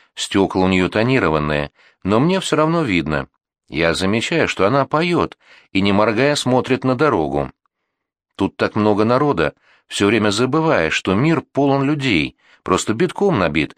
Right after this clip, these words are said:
и вот-вот лопнет. Так легко составить представление о каждом человеке, но оно постоянно оказывается неверным. У меня появляется ощущение, что эта мысль очень важная,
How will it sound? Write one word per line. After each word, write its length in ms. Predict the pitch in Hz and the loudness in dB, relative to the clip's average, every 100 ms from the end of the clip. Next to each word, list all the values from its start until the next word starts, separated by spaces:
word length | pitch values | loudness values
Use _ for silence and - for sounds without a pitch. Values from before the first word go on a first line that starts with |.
| _ | _
и 80 | 90 | -2
вот-вот 380 | 151 160 165 170 | 0 0 -2 2
лопнет. 540 | 151 87 - 73 - _ _ _ _ | 0 0 -2 -6 -8 _ _ _ _
Так 180 | 87 80 | -4 0
легко 300 | 90 - 110 | 0 2 0
составить 500 | - 85 - 92 87 | 2 -2 0 0 0
представление 640 | 90 82 - 85 101 90 78 | -2 -2 0 0 2 0 0
о 40 | |
каждом 400 | 95 82 78 87 | 0 0 0 -4
человеке, 640 | - 92 107 117 - 73 - _ - - _ | -2 0 2 0 0 -4 -6 _ -20 -20 _
но 140 | 90 | 0
оно 160 | 135 165 | 2 2
постоянно 640 | 160 143 - 147 165 156 120 | 0 -2 0 0 0 0 0
оказывается 680 | 117 127 117 117 110 - | 0 0 0 0 0 0
неверным. 720 | 113 107 80 71 69 71 69 - _ _ _ _ _ _ _ _ _ _ _ _ _ _ - | 2 2 2 0 -2 -6 -6 -12 _ _ _ _ _ _ _ _ _ _ _ _ _ _ -6
У 60 | 80 | -2
меня 240 | 87 90 | 0 0
появляется 500 | 92 90 90 82 87 | 2 2 2 0 0
ощущение, 760 | 82 - 90 - 127 101 69 - - - - | -2 -2 -4 -2 0 0 -2 -4 -20 -20 -10
что 220 | - - | -6 0
эта 180 | 127 139 | 0 2
мысль 380 | 143 175 - 147 | 0 0 -2 -2
очень 360 | 151 156 160 151 | -2 -2 -2 2
важная, 600 | 104 73 65 71 67 | 2 2 -2 -4 -4